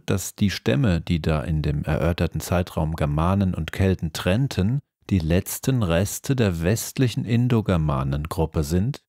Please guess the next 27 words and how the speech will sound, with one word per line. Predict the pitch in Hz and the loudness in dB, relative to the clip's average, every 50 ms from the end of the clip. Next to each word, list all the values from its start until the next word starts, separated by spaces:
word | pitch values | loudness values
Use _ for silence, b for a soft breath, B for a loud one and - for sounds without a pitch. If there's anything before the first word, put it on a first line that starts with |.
| _ _ _ | _ _ _
aus | - 78 76 - | -4 -4 -4 -2
der | - 78 78 | 0 0 0
sich | 87 101 92 - - | 2 0 -2 -2 0
nach | 85 80 85 95 92 | 0 0 0 0 -2
und | 98 87 - - | -4 -8 -6 -4
nach | 82 80 85 92 - | -2 0 0 -2 -2
die | - - 98 | -4 -6 -6
Kerne | - - - 92 85 82 90 101 104 | -6 -4 -2 -2 0 0 0 0 0
der | 92 98 92 | 0 0 -2
großen | - - 87 90 92 - 101 | 0 0 0 0 0 0 -2
bekannten | 92 92 - - 92 90 - 110 107 | -2 -2 0 0 -2 -2 -2 -4 -6
Einzelgruppen | - - 101 104 113 - - 98 90 - - - 82 - - 107 113 113 | -2 0 0 0 0 0 0 -2 -2 -2 -2 -4 -4 -2 -2 -4 -4 -2
ausgesondert | - 117 123 117 - - - 90 76 80 76 73 69 69 67 - - | 0 0 0 0 0 -2 -2 -2 0 0 0 0 0 -2 -4 -4 -4
hatten, | 78 76 - - 120 143 165 - _ _ _ _ _ _ | -6 -4 -2 0 2 2 2 0 _ _ _ _ _ _
als | - 104 - - | -2 -2 0 2
letzte | 101 92 101 98 - - - 139 135 | 2 2 2 2 -2 -6 -2 -2 -2
die | 127 - 117 110 110 | 0 2 2 2 2
der | 104 101 92 | 2 0 -2
Kelten | - - - 95 87 82 - - 95 90 | -2 0 0 0 0 0 -2 -2 -4 -2
und | 90 85 85 - | -2 -2 -2 0
Germanen | 92 90 87 82 76 67 58 - - - _ _ _ _ _ _ _ | 0 0 2 2 0 -2 -4 -8 -12 -16 _ _ _ _ _ _ _
und | - 98 98 - - - | -2 -2 -2 -2 -4 -4
wenig | - 80 78 73 71 - | -2 0 0 0 -2 -4
vorher | - - 90 87 82 82 80 | -4 -2 0 0 2 0 0
vielleicht | 76 - - 76 73 73 76 - - - - | -2 -2 -2 -2 0 -2 -2 -4 -8 -6 -6
der | - 69 | -4 -2
Römer. | 65 76 80 80 - - - | 0 0 0 0 0 -2 -8